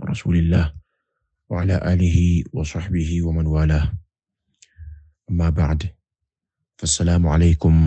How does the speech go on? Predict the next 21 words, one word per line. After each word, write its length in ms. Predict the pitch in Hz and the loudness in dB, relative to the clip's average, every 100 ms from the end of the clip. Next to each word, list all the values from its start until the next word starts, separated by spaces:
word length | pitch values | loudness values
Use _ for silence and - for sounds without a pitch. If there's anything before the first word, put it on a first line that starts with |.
| - - | 0 -4
ورحمة 420 | - - - 73 78 | -6 -6 -6 -8 -6
الله 380 | 76 76 76 82 80 76 | -4 -2 -2 -2 -4 -4
وبركاته. 680 | 82 82 80 - 78 76 76 - _ _ _ _ _ _ _ _ - _ - _ _ - | -2 0 0 0 0 0 -4 -8 _ _ _ _ _ _ _ _ -20 _ -20 _ _ -8
Mbokki 240 | 82 76 76 | -6 -4 -2
jullit 280 | 80 80 80 | 0 0 0
yi, 260 | 80 76 - _ _ _ _ _ _ - | 0 -2 -12 _ _ _ _ _ _ -4
ñu 40 | |
ngi 80 | 87 | 0
leen 120 | 87 | 2
di 80 | 82 | 2
nuyu 180 | 82 78 | 2 4
nuyub 200 | 76 73 | 2 0
Lislaam 520 | 71 - 78 73 73 | -4 -4 -2 -2 -4
di 320 | 67 73 65 - _ _ _ | -6 -6 -6 -12 _ _ _
dellu 160 | 92 82 | 0 0
si 160 | 73 80 | 0 -2
waat 160 | 71 | -2
sunu 240 | - 69 65 | -4 -8 -8
jotaayu 400 | 73 73 71 71 71 - _ _ | -6 -6 -4 0 0 -2 _ _
waxtaanu 380 | - 82 80 76 | -6 0 0 0
fajar. 320 | 85 82 | -2 -2